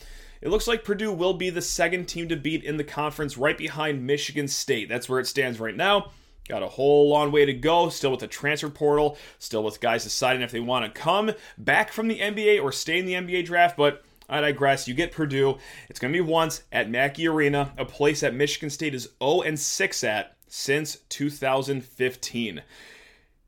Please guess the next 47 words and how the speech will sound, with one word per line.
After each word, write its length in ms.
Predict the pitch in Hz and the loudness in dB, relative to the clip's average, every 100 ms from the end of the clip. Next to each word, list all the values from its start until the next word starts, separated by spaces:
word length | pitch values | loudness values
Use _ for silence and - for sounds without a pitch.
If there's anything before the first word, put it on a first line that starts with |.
| _ - | _ 6
Yikes. 800 | 131 107 - - - 127 - 143 | 6 6 2 -2 -4 -4 -2 2
<laughs> 0 | |
Not, 380 | 139 147 151 131 | 4 6 4 2
not 240 | 135 143 | 2 2
all 240 | 131 135 | 2 0
too 260 | 131 - 135 | 0 -2 -2
fun. 400 | 120 127 113 107 | -2 0 0 0
Uh, 120 | 117 | 0
and 180 | 139 151 | 2 4
also, 520 | 165 220 254 254 240 - _ _ | 4 4 4 0 -2 -10 _ _
well, 140 | - 170 | -8 -6
you 100 | 165 | 4
get 200 | 208 - | 6 6
Indiana 520 | 190 196 190 190 190 | 2 0 0 2 2
just 300 | 180 190 156 | 0 -2 -2
once, 240 | 165 170 | -2 -2
and 180 | - 165 | -4 2
that 160 | 156 170 | 4 4
is 140 | 151 | 2
on 200 | 151 160 | -2 -2
the 80 | 151 | 0
road 260 | 147 156 | 4 2
as 260 | - 151 143 | 2 -2 0
well 300 | 139 151 151 | 0 2 2
at 160 | 143 151 | 0 0
Assembly 540 | - - 156 147 143 | -2 -2 0 0 -2
Hall. 420 | 139 143 156 151 - - - | 2 4 4 2 -8 -12 0
Uh, 160 | 143 | 0
Michigan 320 | 190 294 339 | 2 -2 -2
State 560 | 277 277 285 - - - | -4 0 0 -2 -8 -12
kind 240 | - 254 | -4 -4
of 100 | 254 | -4
somewhat 400 | - 214 220 233 | -2 2 2 2
holding 280 | - 220 226 | 2 2 2
their 140 | 226 208 | 0 2
own 280 | 226 - | 2 2
against 300 | - 196 214 | -2 -4 -4
Indiana 580 | - 202 196 196 202 202 | -4 -4 -2 -2 0 -2
since 240 | - 196 - | -4 -10 -2
two 100 | 202 | 0
thousand 180 | 196 | 0
fifteen. 520 | 190 196 190 196 190 170 | -2 -4 -4 -6 -4 -2
They 120 | 175 | -2
are 140 | 170 | -2
three 460 | - - 147 175 170 | -4 -6 -6 -4 -4
and 160 | 127 | -4
four 420 | - 151 175 202 | -6 -4 -2 -2